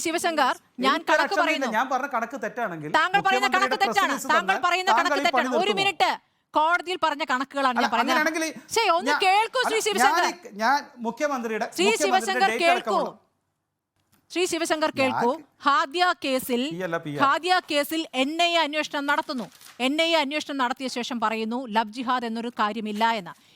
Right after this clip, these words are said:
Speaker 1: ഇതാണ് ഒന്നാം മോദി
Speaker 2: ഇതെല്ലാം
Speaker 1: സർക്കാരിന്റെ കാലത്ത്
Speaker 2: കേട്ടതല്ലേ?
Speaker 1: താങ്കൾ പറയുന്ന, ഞങ്ങളെ വിശ്വസിക്കുന്നുണ്ടല്ലോ എന്ന് പറയുന്നില്ല. പാർലമെന്റിനകത്ത് പറയുന്ന കണക്കുകൾ കൊണ്ട് പറയുന്ന കാര്യം വിശ്വസിച്ചല്ലേ പറ്റൂ. അവിടെ കണക്കുകൾ അവതരിപ്പിച്ചുകൊണ്ടാണ് ആഭ്യന്തര സഹമന്ത്രി പറഞ്ഞത് ലവ് ജിഹാദ് ഒന്ന്, ഒന്ന് എന്നൊരു കാര്യമില്ല എന്ന്. സുപ്രീം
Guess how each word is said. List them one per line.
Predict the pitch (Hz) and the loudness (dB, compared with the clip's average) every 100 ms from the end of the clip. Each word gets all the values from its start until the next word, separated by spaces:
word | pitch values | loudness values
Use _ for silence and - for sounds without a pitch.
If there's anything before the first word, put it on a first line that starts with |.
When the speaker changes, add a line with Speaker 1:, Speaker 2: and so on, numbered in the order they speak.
| - | -4
Speaker 1:
ഇതാണ് | 269 330 277 302 - 226 | 2 2 2 -2 -4 -4
ഒന്നാം | 254 285 262 | 0 0 0
മോദി | 240 | -2
Speaker 2:
ഇതെല്ലാം | 269 | -2
Speaker 1:
സർക്കാരിന്റെ | 269 240 254 269 | -2 0 0 0
കാലത്ത് | 240 247 262 | 0 0 0
Speaker 2:
കേട്ടതല്ലേ? | 254 | 0
Speaker 1:
താങ്കൾ | 285 330 285 | 0 0 0
പറയുന്ന, | 269 277 285 359 _ _ _ - 269 | -2 0 0 0 _ _ _ -10 0
ഞങ്ങളെ | 311 339 370 | 0 2 -2
വിശ്വസിക്കുന്നുണ്ടല്ലോ | 302 320 294 320 311 285 285 285 | -2 -8 -8 -6 -4 -2 0 0
എന്ന് | 262 | 0
പറയുന്നില്ല. | 262 247 233 214 | -2 -2 -4 -2
പാർലമെന്റിനകത്ത് | 277 277 302 311 294 262 269 - 269 | 0 2 0 -2 0 0 0 -4 -2
പറയുന്ന | 247 247 262 | -2 -4 -2
കണക്കുകൾ | 247 262 - 294 285 | -2 -2 -4 -6 -2
കൊണ്ട് | 262 262 | -2 0
പറയുന്ന | 254 226 233 254 | -2 -2 -4 -2
കാര്യം | 226 254 226 | -2 -2 -8
വിശ്വസിച്ചല്ലേ | 233 254 - 247 262 | -10 -12 -6 -4 -2
പറ്റൂ. | 254 254 180 _ _ - 240 | -4 -6 -10 _ _ -4 0
അവിടെ | 311 311 | 0 0
കണക്കുകൾ | 269 285 320 311 | 0 0 0 0
അവതരിപ്പിച്ചുകൊണ്ടാണ് | 269 285 294 294 277 277 302 | -2 -6 -6 -4 0 2 2
ആഭ്യന്തര | 269 302 285 294 | 0 -2 -6 -2
സഹമന്ത്രി | 269 233 294 311 302 | -2 -2 -4 -2 0
പറഞ്ഞത് | 302 311 247 151 _ _ - | 0 0 -2 -4 _ _ -2
ലവ് | 262 262 | -2 0
ജിഹാദ് | 294 302 277 | -2 -2 -2
ഒന്ന്, | 262 285 - _ 262 | -4 -6 -8 _ -4
ഒന്ന് | 277 247 | -4 -2
എന്നൊരു | 269 294 294 277 | -2 -2 0 0
കാര്യമില്ല | 269 285 254 262 240 | 0 -4 0 0 0
എന്ന്. | 185 156 _ _ - | -4 -14 _ _ -8
സുപ്രീം | 311 262 381 | -8 -2 -2